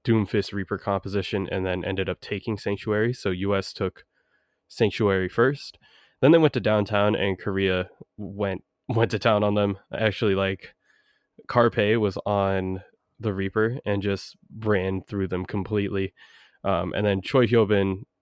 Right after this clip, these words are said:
had a three-man flux that was just able to keep them all off later down the line. But yeah, they end up taking downtown and they tied the map record one one.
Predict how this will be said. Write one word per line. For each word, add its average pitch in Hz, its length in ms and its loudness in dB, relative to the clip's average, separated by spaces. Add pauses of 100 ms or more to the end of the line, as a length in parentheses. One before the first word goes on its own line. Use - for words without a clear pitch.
had 107 200 2
a 98 60 0
three-man 98 400 0
flux - 480 -4 (120)
that 113 100 0
was 101 160 2
just 107 200 -6
able 101 300 0
to 95 360 0 (160)
keep 95 200 -6
them 98 140 -2
all 92 180 0
off 92 360 -4 (300)
later 107 340 4
down 95 160 0
the 92 60 -2
line. 90 300 -4 (140)
But 107 300 2
yeah, 101 320 0
they 117 240 4
end 131 160 6
up 117 100 0
taking 117 320 2
downtown 101 460 2
and 95 100 0
they 95 60 -2
tied 95 320 -2
the 98 80 -4
map 95 240 -2
record 95 260 -4
one 95 220 0
one. 120 260 2